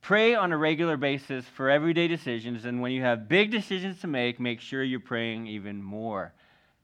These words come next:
The more serious the decision, the more prayer is re-, required. Spurgeon, again, said, "One night alone in prayer will make us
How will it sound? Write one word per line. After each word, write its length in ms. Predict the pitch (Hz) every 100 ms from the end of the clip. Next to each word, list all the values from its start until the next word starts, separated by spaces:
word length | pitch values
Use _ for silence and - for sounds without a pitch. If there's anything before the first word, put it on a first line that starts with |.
| _
The 60 | 131
more 260 | 156 170
serious 500 | 170 - 175 175 175
the 140 | 175 156
decision, 580 | 143 170 175 180 196 175
the 60 |
more 260 | 131 131 131
prayer 420 | - 139 127 123
is 160 | 117 98
re-, 120 | 101 _ _
required. 680 | 107 117 - 127 - 82 82 _ _ _ _ _ _ _
Spurgeon, 560 | - 175 208 202 190 151
again, 380 | 139 127 127 143
said, 380 | 143 127 117
"One 420 | 120 120 170 226 208
night 220 | 196 196
alone 540 | 185 147 123 120 120
in 200 | 139 131
prayer 480 | - 160 139 117 110
will 140 | 120
make 260 | 123 131 131
us 180 | 123